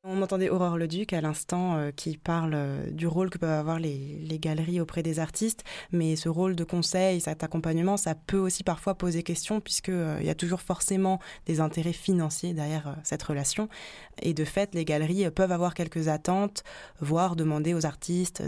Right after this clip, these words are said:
d'adapter leurs pratiques pour rendre leurs œuvres plus facilement commercialisables. Euh, par exemple, réaliser davantage, euh, des pièces de taille, euh, modeste qu'on peut décliner en série ou qui aient une identité visuelle forte et qui soient du coup, euh,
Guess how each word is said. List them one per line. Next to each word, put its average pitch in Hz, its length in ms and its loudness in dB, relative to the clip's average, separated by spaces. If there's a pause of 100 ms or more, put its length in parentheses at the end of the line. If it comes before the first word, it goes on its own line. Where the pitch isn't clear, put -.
d'adapter 151 540 0
leurs 156 160 0
pratiques 180 480 -2
pour 147 260 -4
rendre 160 240 0
leurs 156 280 0
œuvres 160 420 -2
plus 196 140 0
facilement 175 460 0
commercialisables. 160 1000 0 (400)
Euh, 147 80 0
par 143 180 0
exemple, 160 380 2
réaliser 156 500 2
davantage, 156 720 2
euh, 147 160 -2
des 147 300 -2 (320)
pièces 160 420 2
de 151 240 2
taille, 156 380 2
euh, 143 80 2
modeste 160 680 0
qu'on 156 180 -2
peut 156 180 -2
décliner 160 420 0
en 151 100 0
série 175 540 0 (400)
ou 175 160 2
qui 175 240 0
aient 170 80 2
une 170 220 4 (100)
identité 170 300 -2
visuelle 170 340 2
forte 175 400 0
et 156 80 -4
qui - 180 -12
soient 156 180 0
du 151 120 -4
coup, 175 320 0
euh, 147 220 0